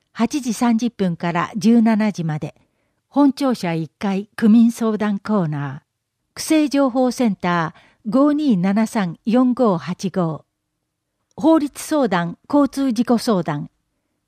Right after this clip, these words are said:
水曜と木曜、祝日等を除く、十三時から十五時三十分まで。電話予約。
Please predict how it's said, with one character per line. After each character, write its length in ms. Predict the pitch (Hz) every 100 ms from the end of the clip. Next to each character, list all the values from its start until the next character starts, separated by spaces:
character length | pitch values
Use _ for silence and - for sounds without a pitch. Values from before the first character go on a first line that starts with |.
| -
水 300 | - 311 311
曜 180 | 302 220
と 260 | - 180 -
木 300 | 185 180 233
曜、 360 | 214 185 151 - -
祝 240 | - 240
日 300 | 202 190 -
等 140 | 214
を 80 | 170
除 320 | 156 160 175 170
く、 160 | 147 - _ _ _ -
十 220 | 220 294
三 240 | - 302
時 120 | 196 185
か 160 | 180
ら 200 | 175 175 -
十 220 | 196 262
五 120 | 220
時 140 | 202 175
三 260 | - 208
十 140 | 202 208
分 280 | - 165 156
ま 140 | 151
で。 160 | - - _ _ -
電 240 | 214 208
話 140 | 196 185
予 160 | 185
約。 360 | 175 147 -